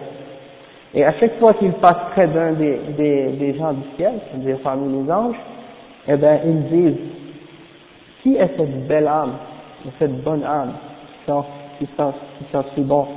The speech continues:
Alors, ils disent, c'est un, un tel, fils d'un tel. Et ils l'appellent par les plus beaux noms que cette personne-là, euh, yani, par lesquels on l'appelait dans cette dunya. حتى ينتهوا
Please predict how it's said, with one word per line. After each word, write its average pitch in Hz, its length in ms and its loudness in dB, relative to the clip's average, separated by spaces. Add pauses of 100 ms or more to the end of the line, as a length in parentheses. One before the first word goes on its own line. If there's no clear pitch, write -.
(1080)
Alors, 160 460 6
ils 151 280 0
disent, 196 220 4 (380)
c'est 160 240 4 (480)
un, 143 260 -2
un 147 60 0
tel, 160 320 4 (120)
fils 151 200 0
d'un 131 140 -2
tel. 135 280 -2 (1120)
Et 160 200 2
ils 156 140 4
l'appellent 156 440 4
par 147 200 0
les 160 100 0
plus 190 200 0
beaux 156 200 2
noms 147 240 2 (240)
que 147 120 0
cette 143 180 2
personne-là, 139 580 0 (320)
euh, 131 320 4 (300)
yani, 131 260 -4
par 139 160 -4
lesquels 139 280 0
on 135 140 -2
l'appelait 135 300 -4
dans 131 200 -8
cette 143 180 -6
dunya. 127 300 -8 (1800)
حتى 180 340 6
ينتهوا 185 560 8